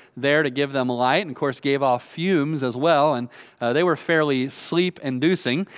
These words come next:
And then you can just kinda picture the scene, right? This room is probably packed with people as they heard the Apostle Paul was gonna be there.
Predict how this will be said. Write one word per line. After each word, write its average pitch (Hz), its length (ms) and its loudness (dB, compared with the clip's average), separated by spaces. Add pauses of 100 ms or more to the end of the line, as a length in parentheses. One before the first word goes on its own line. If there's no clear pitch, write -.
(280)
And 147 120 2
then 226 100 4
you 247 120 4
can 247 100 2
just 277 140 0
kinda 311 200 4
picture 254 420 0
the 185 100 2
scene, 185 300 2
right? 139 80 4
This 220 180 0
room 214 220 2
is 139 100 -2
probably 180 300 0
packed 240 440 2
with 226 140 -6
people 226 360 2
as 170 80 2
they 139 120 0
heard 196 240 4
the 196 60 0
Apostle 190 340 0
Paul 208 260 2
was 208 120 -2
gonna 208 180 -2
be 208 160 0
there. 208 380 4